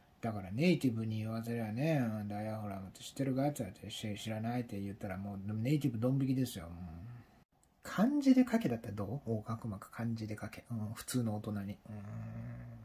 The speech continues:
ーん、まあ、書けんじゃない？うん。<laughs> 漢字でも横隔膜だったらギリいけそうな感じしな-、あ、膜がきついか。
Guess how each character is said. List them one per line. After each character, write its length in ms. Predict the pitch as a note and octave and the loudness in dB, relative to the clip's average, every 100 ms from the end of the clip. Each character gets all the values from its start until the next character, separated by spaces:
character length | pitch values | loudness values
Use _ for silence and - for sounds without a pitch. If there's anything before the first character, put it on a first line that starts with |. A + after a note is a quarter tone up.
| A#2 A#2+ B2 B2+ B2 B2 B2+ | -10 -8 -8 -6 -6 -6 -4
ー 20 | |
ん、 40 | |
ま 260 | B2+ C#3 D#3+ | -4 -4 -4
あ、 0 | |
書 120 | - B2+ | -2 6
け 120 | E3+ | 8
ん 40 | |
じ 80 | F#3 | 10
ゃ 20 | |
な 180 | C#3+ D#3+ | 8 8
い？ 60 | A#3+ | 6
う 60 | |
ん。 360 | E3+ B2 A#2+ A#2+ - - - - - - - - | 6 4 0 -2 -4 2 4 2 0 -10 -16 -18
<laughs> 920 | - - _ _ _ _ _ _ - | -20 -20 _ _ _ _ _ _ -6
漢 240 | - G3 C#4 | 2 4 4
字 160 | C4 C4 | 2 2
で 100 | C4+ | 2
も 120 | A#3 | 0
横 320 | D#3 E3 G3+ | 2 4 4
隔 340 | G#3 - - G#3+ | 4 -2 2 4
膜 380 | G3 F#3 - D#3 | 4 2 -2 -2
だ 140 | E3 | -2
っ 60 | - - _ | -2 -12 _
た 120 | - E3+ | 0 0
ら 120 | D#3+ | 2
ギ 200 | C3+ E3+ | 2 4
リ 220 | E3+ C#3+ | 6 6
い 60 | C3 | 6
け 140 | C#3+ | 6
そ 120 | D3 | 6
う 40 | C#3+ | 4
な 80 | |
感 140 | C#3 C#3 | 4 2
じ 80 | B2 | 2
し 340 | - - B2+ | -4 0 2
な-、 160 | C3 C#3 | 2 2
あ、 40 | |
膜 300 | A#2+ C3 - | 0 -2 4
が 100 | A3 | 6
き 100 | - | 6
つ 140 | - A#2+ | 2 -2
い 40 | |
か。 220 | - - | -2 -8